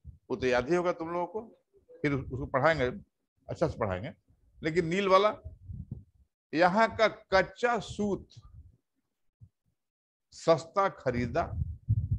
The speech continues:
खरीदा क्या, जब राजे था यहाँ का रूलर का, तो खरीदा कौन सी, कोड़ा मार करके किसान को हुआ कि नहीं, इतना में तुम लोग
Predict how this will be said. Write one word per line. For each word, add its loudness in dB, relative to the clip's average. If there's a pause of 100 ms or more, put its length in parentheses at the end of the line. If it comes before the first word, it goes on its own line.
(1080)
खरीदा 6
क्या, 6
जब 6
राजे 8
था 2
यहाँ 4
का 4
रूलर 2
का, -2
तो -4
खरीदा 0
कौन 0
सी, -16 (1600)
कोड़ा 10
मार 10
करके 0 (580)
किसान 4
को 4
हुआ 6
कि 0
नहीं, -4
इतना 0
में 0
तुम -2
लोग 0